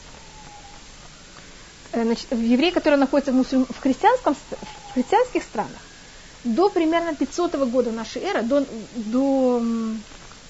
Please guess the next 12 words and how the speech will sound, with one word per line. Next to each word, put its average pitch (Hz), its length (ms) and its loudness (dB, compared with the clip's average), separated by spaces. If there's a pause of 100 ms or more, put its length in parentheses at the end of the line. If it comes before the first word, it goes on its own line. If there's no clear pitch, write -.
(600)
называется, - 340 -14
до 214 160 -2
новой 240 360 4
эры, 277 340 -2
или 196 260 -4
как 208 260 -14
вы 214 100 -6
это 202 180 -10
называете 190 420 -10 (180)
на 190 80 -8
русском, 208 380 -14 (500)
Ренессанса, 277 600 -4